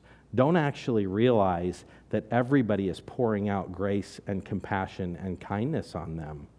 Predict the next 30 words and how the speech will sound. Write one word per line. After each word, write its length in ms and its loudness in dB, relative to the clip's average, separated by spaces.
Some 200 2
of 60 4
the 80 6
most 380 2
irritating 1000 -2
people 680 -8
are 280 0
irritated 1200 2
by 380 4
other 240 -2
people. 580 -8
And, 260 4
um, 320 6
that's 320 2
just 240 0
a 60 0
lack 500 0
of 120 0
accurate 520 -2
thinking 480 -2
that 160 -2
leads 300 -2
to 100 -2
pride. 580 -4
If 80 -4
you 60 2
think 140 8
about 280 6
yourself 400 4
accurately, 800 4